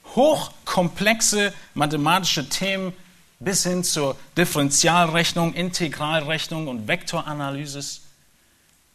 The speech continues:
berechnen zu können. Es ist zusammenzufassen in einem, in kleinen Gesetzen. Und die schauen wir uns heute an. Nicht mathematisch.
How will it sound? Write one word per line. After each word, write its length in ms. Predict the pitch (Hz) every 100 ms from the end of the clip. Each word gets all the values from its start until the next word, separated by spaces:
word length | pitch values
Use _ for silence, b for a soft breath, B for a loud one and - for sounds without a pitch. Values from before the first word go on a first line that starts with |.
| _ _ _ _ _ _ _ -
berechnen 480 | 131 151 - 156
zu 160 | 143 131
können. 360 | - 151 147 - _ _ _ _ -
Es 460 | 175 175 - - - -
ist 340 | 196 226 -
zusammenzufassen 1400 | - 170 156 190 254 - 226 185 220 214 214 226 220 220
in 380 | 196 220 220 -
einem, 380 | 180 185 185 180 B B B
in 200 | 165 180
kleinen 520 | 180 185 214 277 269 233
Gesetzen. 560 | 208 180 220 - 147 - - - _ _ _ _ _ _ _ _ _ _ _ _ _ _ -
Und 140 | 147
die 120 | 196
schauen 340 | 208 180 185 185
wir 80 | 156
uns 180 | -
heute 260 | 165 160 151
an. 220 | 170 156 - - - _ _ _ _ _ -
Nicht 440 | 165 220 - - - - - -
mathematisch. 920 | 143 151 143 165 202 135 131 -